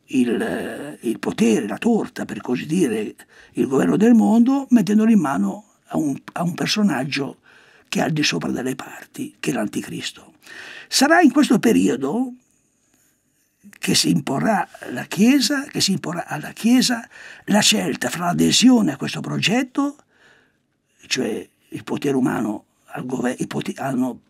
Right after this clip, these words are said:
fatto un patto per cui governerà, e sarà l'uomo a governare il mondo senza religioni, le religioni dovranno essere a supporto di questa scelta. Allora, eh,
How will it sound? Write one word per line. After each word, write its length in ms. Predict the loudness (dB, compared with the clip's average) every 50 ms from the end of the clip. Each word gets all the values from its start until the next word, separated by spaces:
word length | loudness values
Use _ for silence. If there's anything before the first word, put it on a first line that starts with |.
| -20 -18
fatto 320 | -12 -10 -8 -8 -8 -6
un 160 | -6 -8 -6 -6
patto 680 | -6 -6 -6 -8 -10 _ -10 -10 -8 -10 -10 -14 _ _ _ _ _ _ _ _ _
per 180 | -8 -8 -4
cui 180 | 0 0 0 2
governerà, 420 | 2 2 2 2 0 0 -2 -2
e 180 | -2 -2 0 0
sarà 220 | 0 -2 -2 -4 -6
l'uomo 300 | -6 -4 -2 -2 -2 -2
a 40 | -2
governare 400 | -2 -2 -4 -4 -4 -4 -4 -4
il 100 | -4 -6
mondo 640 | -6 -4 -2 0 2 2 0 0 -2 -2 -2 -4 -6 _
senza 320 | -4 -4 -2 -2 -4 -4 -4
religioni, 600 | -4 -4 -2 0 0 0 0 0 0 2 2 0
le 80 | 0
religioni 200 | -2 -6 -8 -8
dovranno 260 | -8 -8 -8 -8 -8 -6
essere 440 | -6 -6 -6 -8 -8 -10 -12 -12 _ _
a 120 | _ -10 -8
supporto 720 | -6 -6 -6 -8 -8 -10 -10 -8 -6 -6 -6 -4 -2 0 0
di 100 | 0 -2
questa 240 | -4 -6 -8 -6
scelta. 580 | -6 -6 -6 -4 -6 -6 -6 -6 -8 -8 -8 -8 -8 -10 _ -20 -20 -20 -18 -20 -20 -18
Allora, 440 | -8 -4 0 0 0 0 0 -4 -6 -10 _ -20 -20 -20 -20 _ _ _
eh, 760 | -6 -2 0 0 0 0 -2 -4 -4 -6 -8 -12 -16 -20